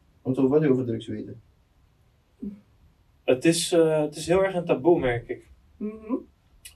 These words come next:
Speaker 2: En, ehm, ik wil eigenlijk vragen of jullie drugs gebruiken. En zo ja, waarom? Of zo niet, waarom niet?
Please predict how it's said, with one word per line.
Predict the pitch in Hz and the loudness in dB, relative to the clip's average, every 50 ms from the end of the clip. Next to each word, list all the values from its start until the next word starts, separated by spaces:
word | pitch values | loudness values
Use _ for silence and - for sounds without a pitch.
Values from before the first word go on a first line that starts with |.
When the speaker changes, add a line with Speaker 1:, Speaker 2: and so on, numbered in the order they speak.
| _ | _
Speaker 2:
En, | - - 131 131 131 131 | -6 -4 -4 -4 -4 -6
ehm, | 131 135 135 131 127 127 127 123 123 - _ _ _ _ _ _ _ _ _ _ _ _ _ | -6 -6 -4 -4 -4 -4 -6 -8 -12 -18 _ _ _ _ _ _ _ _ _ _ _ _ _
ik | - 147 127 | -8 -6 -2
wil | 131 143 | 0 4
eigenlijk | 147 151 151 156 143 - | 4 4 2 0 -4 -4
vragen | - 147 147 143 143 | -2 -2 -2 -4 -6
of | 139 - | -8 -6
jullie | 151 143 139 135 | -4 -2 -2 -2
drugs | 131 143 143 143 139 - | -2 -2 -4 -4 -4 -6
gebruiken. | 143 131 131 139 139 143 139 - 165 175 - - - - - - - - - - - - - | -10 -8 -6 -6 -6 -6 -6 -6 -8 -8 -8 -12 -14 -12 -10 -10 -12 -12 -16 -20 -20 -12 -4
En | - 131 123 | -2 -2 0
zo | 117 127 127 | 0 0 0
ja, | 127 131 131 127 127 127 - - | 2 2 2 2 0 -2 -6 -14
waarom? | - 131 123 127 127 120 131 156 185 196 208 - _ _ _ _ _ _ _ _ _ _ _ _ | -6 0 2 2 2 2 0 -2 -4 -6 -10 -16 _ _ _ _ _ _ _ _ _ _ _ _
Of | - - 131 127 - - - _ _ _ | 0 0 0 0 -2 -10 -16 _ _ _
zo | - 120 135 131 127 | -10 -6 -4 -4 -4
niet, | 131 131 131 131 | -4 -6 -6 0
waarom | 123 127 127 123 123 131 | 4 4 4 4 4 -2
niet? | 143 143 135 - - - | -8 -10 -12 -12 -16 -20